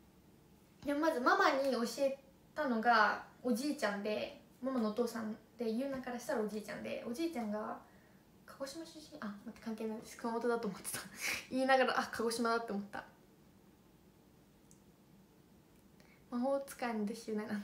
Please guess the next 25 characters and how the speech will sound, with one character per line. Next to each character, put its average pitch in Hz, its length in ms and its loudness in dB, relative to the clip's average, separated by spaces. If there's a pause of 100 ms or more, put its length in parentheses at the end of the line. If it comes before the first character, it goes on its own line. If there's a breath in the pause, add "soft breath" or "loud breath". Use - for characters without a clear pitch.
誰 277 240 8
の 220 120 4
弟 202 120 4
子 - 160 -4
や？ 180 180 0 (840 loud breath)
魔 214 120 2
法 285 200 2
使 320 200 -6
い 226 60 -2
は 220 100 -4
誰 214 220 0
や 247 100 0
ね 214 100 -2
ん。 226 220 -8 (840 loud breath)
ど 233 80 2
や 262 140 4
る 247 60 2
ゆ 226 100 0
う - 20 0
な 220 120 -2
な。 214 100 -6
か - 160 -8
わ 254 100 -2
い 254 40 -2
い。 254 220 4